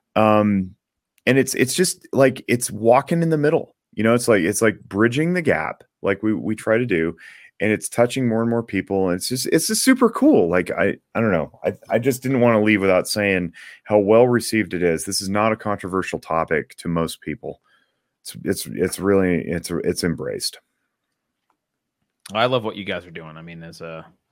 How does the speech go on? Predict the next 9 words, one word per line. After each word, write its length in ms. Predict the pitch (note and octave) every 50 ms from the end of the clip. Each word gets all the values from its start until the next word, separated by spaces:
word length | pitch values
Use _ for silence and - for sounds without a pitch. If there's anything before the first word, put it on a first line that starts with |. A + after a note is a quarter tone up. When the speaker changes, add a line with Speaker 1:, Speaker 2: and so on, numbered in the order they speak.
| _ _ _ _ _ _ _ _ _ _ _ - - _ _ - - _ _ _ _ _ _ _ _ _ _ _ _ _ _ _ _ -
Speaker 2:
as 100 | - F#2
a 40 | -
guy 160 | - G2 G2+
who 100 | A2 G#2
loves, 400 | G2+ G#2 G2+ F#2 F#2+ - - - - - _ _ _ _ _ _ _
I 40 | -
mean, 140 | G#2+ A2 G#2+
I, 100 | G2+ - _ _ _ _ _ _ _ -
I, 140 | E2 D#2